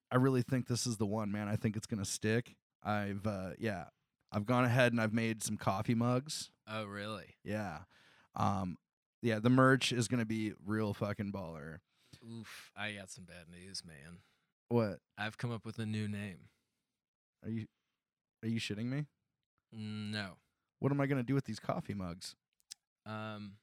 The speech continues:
Speaker 2: donate 'em.
Speaker 1: <laughs> Are you not, are you not feeling Barack Hussein Ocasio-Cortez?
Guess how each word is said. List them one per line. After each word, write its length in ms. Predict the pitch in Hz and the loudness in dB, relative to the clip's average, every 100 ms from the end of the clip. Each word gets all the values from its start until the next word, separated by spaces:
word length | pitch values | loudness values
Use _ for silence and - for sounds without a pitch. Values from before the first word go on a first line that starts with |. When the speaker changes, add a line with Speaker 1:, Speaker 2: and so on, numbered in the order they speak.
| _ _ _ | _ _ _
Speaker 2:
donate 300 | 123 180 175 | -2 -2 -2
'em. 580 | - _ _ _ - 151 - | -6 _ _ _ -2 -2 0
Speaker 1:
<laughs> 120 | 254 247 320 415 - - - - 571 - 659 - - - - _ - - - _ - - - - - _ - _ _ _ _ - - 247 - | 6 6 8 8 8 8 8 10 8 10 6 6 0 -6 -6 _ -12 -12 -12 _ -18 -18 -18 -18 -18 _ -20 _ _ _ _ -18 -14 -8 8
Are 120 | 190 | 10
you 240 | 208 202 | 12 12
not, 340 | 233 254 247 175 | 12 12 12 12
are 120 | 180 | 10
you 140 | 196 | 12
not 260 | 214 208 175 | 12 12 10
feeling 500 | 185 185 208 202 202 | 0 0 4 4 4
Barack 380 | 151 147 160 - | 4 8 8 6
Hussein 420 | 170 - 160 165 | 0 4 6 8
Ocasio-Cortez? 1400 | 156 - 156 151 160 165 - 165 143 147 139 196 262 - | 8 8 6 8 8 8 10 8 10 8 10 10 8 4